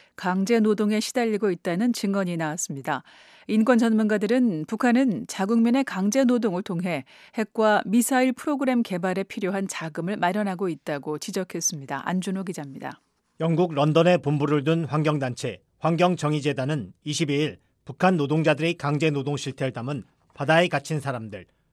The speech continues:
Speaker 2: 중국 인도양 참치 어선에서의 북한 강제 노동 폭로 보고서를 발간했습니다. 보고서는 이천십칠에서 이천이십삼 년 사이 인도양 남서부에서 조업하는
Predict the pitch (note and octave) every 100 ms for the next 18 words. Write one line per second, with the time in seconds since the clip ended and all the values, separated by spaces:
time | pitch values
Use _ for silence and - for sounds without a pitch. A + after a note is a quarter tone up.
0 | _ E3+ E3 F3 E3+ - D3+ D#3+ F3 F3+
1 | - F3+ F#3 F#3 D3 D3 C#3+ B2+ C3 D#3
2 | - _ _ C#3 - E3+ E3+ C3+ C#3+ D#3
3 | D3 D3+ D3+ D3+ F3 E3+ D#3+ B2 A#2+ A#2+
4 | A2+ D3+ D3+ _ _ - C#3+ D#3 C3+ -
5 | G2 F2+ F2 _ _ _ _ _ - D3
6 | D#3 C#3 D#3+ C3+ - _ _ D3+ - F#3
7 | - - E3+ D#3+ F3 C#3 - D#3 C3+ -
8 | C#3 C#3 C3+ - A2+ C3 - _ _ -
9 | D3+ D#3 F3 F#3 C#3+ D3 D#3 C#3+ C3+ D3
10 | C3+ C3 A#2+ C#3+ C#3+